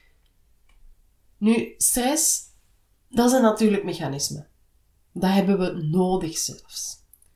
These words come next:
Dat is ons overlevingsinstinct dat in actie schiet. Dat de juiste hormonen aanmaakt, ehm, zodat ons lichaam, eh, helemaal klaar staat,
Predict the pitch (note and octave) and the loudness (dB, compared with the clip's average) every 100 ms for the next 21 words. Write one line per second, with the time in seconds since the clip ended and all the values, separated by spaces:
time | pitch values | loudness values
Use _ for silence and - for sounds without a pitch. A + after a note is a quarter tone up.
0 | _ F3 E3+ F#3 - - - E3+ E3+ - | _ -4 0 0 0 -2 -6 -10 -6 -6
1 | - F#3+ F#3 G#3 B3+ C4 B3+ F3+ A3+ A3+ | -4 -2 2 2 2 2 0 0 0 0
2 | - - A3+ A3+ - D#3 E3+ F3 F#3 F3+ | -2 0 0 0 -4 -6 -4 -4 -4 -6
3 | F3 G#3 - G3 - - F3+ - - _ | -4 -4 -2 -2 -2 -4 -10 -12 -12 _
4 | _ _ _ _ D3 F#3 F#3 G3 F#3 G#3+ | _ _ _ _ -6 -4 -2 -2 0 0
5 | A3+ G#3+ F#3 F3 G3+ A3+ A3+ F#3 F#3 F#3+ | 0 -2 -4 0 4 4 4 0 -4 -4
6 | F#3+ E3+ F3 F#3 - - - D#3+ D#3+ D#3+ | -6 -6 -6 -8 -12 -16 -10 -6 -6 -8
7 | D#3+ _ _ _ _ _ _ _ - A3 | -12 _ _ _ _ _ _ _ -6 2
8 | G#3 G#3 G#3+ A3+ A3 G3 G3 - - - | 2 2 0 0 0 0 -2 -4 -10 -8
9 | F3+ F3+ F#3 A3+ A#3 G#3 - - G#3 G#3+ | -6 -4 0 0 0 -4 -6 -4 0 0
10 | C4 A#3+ - _ _ - _ _ - - | -2 -6 -14 _ _ -20 _ _ -6 -4
11 | B3+ A3+ B3+ - - | 0 0 -2 -6 -12